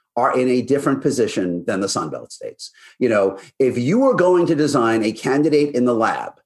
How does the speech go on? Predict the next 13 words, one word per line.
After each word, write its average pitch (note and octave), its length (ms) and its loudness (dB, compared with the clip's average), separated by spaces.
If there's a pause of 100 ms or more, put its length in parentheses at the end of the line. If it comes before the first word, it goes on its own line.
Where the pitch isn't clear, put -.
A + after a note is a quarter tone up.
(240)
to - 80 2
flip E3+ 340 0
the - 80 0
Sun A#2 320 0
Belt E2+ 300 -2
by G2 100 2
solving D#3 480 2
the D3+ 80 0
problem A#2 500 2
of F#2+ 140 -2
motivating A2+ 840 2
more A#2 220 2
younger C3+ 680 2